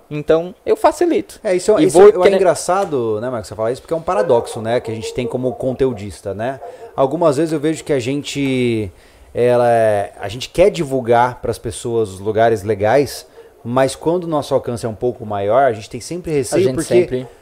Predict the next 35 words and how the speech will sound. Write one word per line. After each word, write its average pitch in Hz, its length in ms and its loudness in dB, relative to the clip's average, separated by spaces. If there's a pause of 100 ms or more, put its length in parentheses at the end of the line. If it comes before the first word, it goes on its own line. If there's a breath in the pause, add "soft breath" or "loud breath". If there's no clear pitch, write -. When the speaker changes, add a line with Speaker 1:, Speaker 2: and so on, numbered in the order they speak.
(100)
Speaker 2:
cara, 139 420 4 (160)
sempre 202 560 -4
tem 202 140 -2
o 208 60 -6
bizonho. 123 380 -10 (240)
Speaker 1:
É. 107 140 -6 (120)
Speaker 2:
Sempre 202 420 0
tem 185 140 2
o 190 40 0
bizonho 156 320 -4
que 143 80 -10
chega 135 260 2
lá, 131 220 2
suja 131 340 -8
o - 20 -4
lugar, 123 560 0
joga 127 260 2
lixo, 123 640 -6 (220 soft breath)
infelizmente, 147 1080 -6 (140)
né? 107 300 -8
Speaker 1:
E 139 80 -4
por 147 200 0
mais 185 220 2
que - 80 4
a - 20 4
gente 220 180 -2
trabalhe 160 320 2
com 170 120 -8
ensinamento 185 640 -2
também, 160 400 0 (380)
tipo, 113 260 -14
se - 280 -20 (220)
pegar 147 200 6
meu 185 80 0
Instagram, 185 560 2